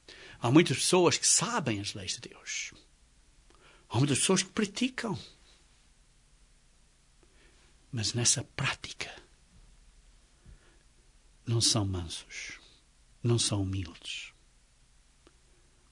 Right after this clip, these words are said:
Olham para outras pessoas criticamente, com perguntas que eles próprios nem entendem.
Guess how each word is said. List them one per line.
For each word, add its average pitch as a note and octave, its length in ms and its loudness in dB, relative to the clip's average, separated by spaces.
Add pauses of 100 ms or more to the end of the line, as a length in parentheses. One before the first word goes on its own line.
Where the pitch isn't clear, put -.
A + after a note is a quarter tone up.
Olham A2+ 300 2
para A2+ 160 -4
outras B2+ 340 0
pessoas - 680 -4 (840)
criticamente, - 1300 -2 (880)
com C3 140 6
perguntas G#3+ 960 4 (2250)
que - 160 2
eles C#4+ 260 10 (220)
próprios B3+ 400 4
nem G#3 260 6
entendem. E3+ 840 2